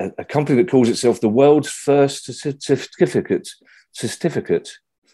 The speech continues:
as my gran used to say, the world's first certificate of deposit on the blockchain. That, that is, <laughs> I take it that's not the company's name, 'cause that's gonna take up a lot of the shirt, <laughs> basically. But it is, um, it's a country mile different from Wigan's new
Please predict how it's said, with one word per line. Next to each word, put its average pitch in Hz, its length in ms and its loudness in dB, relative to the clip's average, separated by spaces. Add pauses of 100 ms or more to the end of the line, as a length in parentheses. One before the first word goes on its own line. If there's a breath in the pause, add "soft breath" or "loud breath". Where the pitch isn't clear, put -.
(140)
as 87 140 -12
my 85 140 -4
gran 87 220 -4
used 82 200 -8
to - 40 -16
say, 92 160 -2
the 113 100 0
world's 123 200 2
first 117 320 0
certificate - 640 -4 (440 soft breath)
of 104 160 -2
deposit 101 560 0 (880)
on 107 120 0
the 107 60 0
blockchain. 76 680 -4 (100)
That, 101 320 -2
that 120 160 -2
is, 151 340 -4 (160)
<laughs> - 160 -14 (560 soft breath)
I - 60 -12
take 120 180 0
it 110 60 2
that's 82 180 0
not 98 120 -2
the - 60 -6
company's 87 400 -2
name, 87 240 0
'cause 85 120 -6
that's 95 140 -4
gonna 90 180 -2
take 95 200 0
up 90 140 -2
a - 40 0
lot 92 160 4
of 98 60 -4
the 107 60 -6
shirt, 117 460 0
<laughs> 104 240 -2
basically. 90 400 -6 (420 soft breath)
But 131 100 4
it 165 100 6
is, 160 120 6
um, 135 340 6
it's 120 200 2
a 110 60 -6
country 151 300 -2
mile 123 280 4
different 90 340 -8
from 90 400 -6
Wigan's 95 400 0
new 82 160 -6